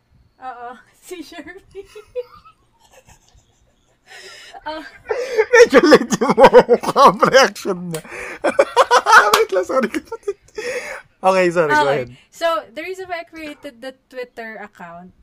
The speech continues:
Speaker 1: separate siya, I have a private account which I rarely use na kasi nga, naging, naging parang outlet ko na yung The Waiting Shed. Kasi,
Speaker 2: Mm-mm.
Speaker 1: for the longest time, um,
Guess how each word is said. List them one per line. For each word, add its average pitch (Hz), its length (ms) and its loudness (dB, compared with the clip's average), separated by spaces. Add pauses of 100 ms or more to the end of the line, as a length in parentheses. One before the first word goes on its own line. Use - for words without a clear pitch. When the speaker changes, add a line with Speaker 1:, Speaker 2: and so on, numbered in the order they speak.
Speaker 1:
separate 285 480 -14
siya, 254 160 -18
I 214 180 -18
have 247 140 -20
a 254 80 -20
private 214 400 -20
account 202 320 -18
which 226 180 -20
I 226 140 -20
rarely 226 420 -20
use 214 380 -20
na 196 160 -20
kasi 233 320 -20
nga, 208 240 -20 (640)
naging, 262 480 -20 (400)
naging 240 400 -20 (420)
parang 214 540 -20
outlet 233 560 -16
ko 240 80 -18
na 214 160 -20
yung 208 400 -20
The 214 160 -20
Waiting 202 400 -18
Shed. 180 240 -20 (880)
Kasi, 320 320 -18 (240)
Speaker 2:
Mm-mm. 247 320 -20 (160)
Speaker 1:
for 330 240 -20
the 320 160 -18
longest 269 640 -20
time, 202 560 -18 (880)
um, 277 320 -16